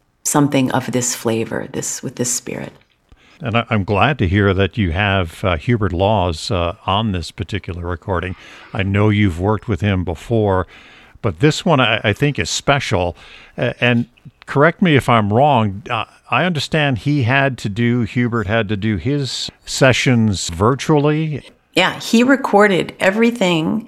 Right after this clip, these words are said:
Speaker 1: on this album in his home studio. You know, it was the height of covid when we were doing this. He had gotten his studio up and running because he was working on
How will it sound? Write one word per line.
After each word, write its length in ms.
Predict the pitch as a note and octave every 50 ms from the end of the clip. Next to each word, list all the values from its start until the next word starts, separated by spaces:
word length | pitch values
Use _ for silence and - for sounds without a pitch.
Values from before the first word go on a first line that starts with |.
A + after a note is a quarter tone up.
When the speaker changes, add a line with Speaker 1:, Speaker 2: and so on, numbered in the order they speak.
| - -
Speaker 1:
on 260 | - D#3 D#3 D3 D3+
this 200 | D#3 F#3+ F#3+ -
album 680 | G3+ - F#3+ G#3 G#3+ F3+ D3 C3+ C3+ C3+ C#3 D#3 - -
in 140 | E3 D#3+ D#3+
his 280 | E3 E3+ G#3 G#3+ G#3
home 200 | - G3+ F#3 F3+
studio. 580 | E3 - - E3 D#3+ E3 D#3+ B2 - - - - - _ _ - - _ _
You 100 | G#3+ G#3
know, 260 | G#3 F3+ D#3+ D#3 -
it 120 | - E3+ F#3+
was 380 | F#3 G#3+ F#3+ E3 - - -
the 540 | - - - - - D3 D#3 D3+ C#3+ C#3+ E3
height 500 | D#3 - - G#3 G3+ G#3 G#3 G3 - - -
of 180 | D#3 D#3 D3 -
covid 560 | - F3+ G3+ A#3 A3+ F3+ D3 - - - -
when 160 | D3 D3 D3
we 100 | D3 C#3+
were 140 | C3+ C#3 C#3
doing 300 | C3 D#3+ E3 D#3+ C3+ G#2
this. 420 | D#2 G#1+ - - - - - - - _ _ _ _ _
He 380 | - - - A#3+ A#3+ B3 B3+
had 340 | G#3+ F#3 F3+ D#3 D3+ D3+ D3+
gotten 300 | D#3 D#3+ F3+ F#3+ F#3+ F3+
his 240 | E3 D#3 F3 D#3+ -
studio 640 | - - - - F3+ F#3 F#3 E3+ D3+ C#3+ C#3+ C#3 -
up 380 | - - D3 D#3 D3+ D3+ - - - - - - - - _ _ _
and 220 | - C#3+ D3 C#3+ C#3+
running 680 | D3+ E3+ F#3 F3 D#3 C#3+ C3+ C3+ C#3 C#3+ C#3 - - - - _ _ _ _ -
because 280 | E3+ D#3 D#3 - D#3+ -
he 180 | - G3+ G3
was 180 | G3+ G#3 E3 -
working 460 | C#3+ D#3 D#3+ D#3+ D#3+ E3 D#3 D3 D3
on 680 | - - D3+ D3 D3 C#3+ C#3+ C#3+ C#3+ C#3+ C#3 - -